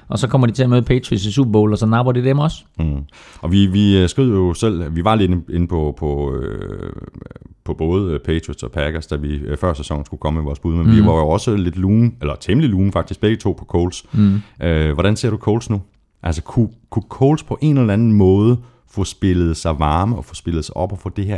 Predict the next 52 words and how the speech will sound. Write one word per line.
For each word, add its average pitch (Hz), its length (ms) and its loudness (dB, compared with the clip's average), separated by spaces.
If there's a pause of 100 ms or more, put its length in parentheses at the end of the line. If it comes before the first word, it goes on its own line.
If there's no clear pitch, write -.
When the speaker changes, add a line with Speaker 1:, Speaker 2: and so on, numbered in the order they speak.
Speaker 2:
angreb, 98 400 -4
det - 80 -14
er 78 40 -4
jo 82 60 -4
især 120 260 -6
angrebet, 101 420 -6
det 76 80 -8
halter, 80 240 -8 (2250)
få 104 60 -4 (120)
det 117 60 -2
i 95 160 -4
gang? 82 200 -6 (640)
Eller 101 120 0
er 95 80 0
der 92 80 0
for 98 100 -6
lang 85 180 -2
vej? 78 100 -6 (760)
Speaker 1:
Ved 98 80 0
du 95 40 2
hvad, 95 80 2
jeg 92 100 0
synes, 92 140 -4
de - 100 -8
burde 90 180 0
have 85 60 0
været 82 100 -2
nul 87 140 0
og 85 60 -4
tre. 98 260 -4 (260)
De 95 80 -4
skulle 92 160 0
aldrig 92 120 6
Speaker 2:
Mm. - 20 4
Speaker 1:
have - 20 2
haft 95 140 -2
den 95 120 0
sejr 95 180 0
i 92 40 0
weekenden. 92 480 -4
Speaker 2:
Nej. 85 80 -2
Speaker 1:
Det 92 80 0
vender 92 140 2
vi 87 60 -2
tilbage 92 260 -2
til. 98 160 -2
Speaker 2:
Mm. - 60 2
Speaker 1:
Men 82 320 2 (1300)
nej, 101 180 2 (180)
jeg, 101 120 -2 (100)
jeg 98 440 4 (240)
er, 95 80 -6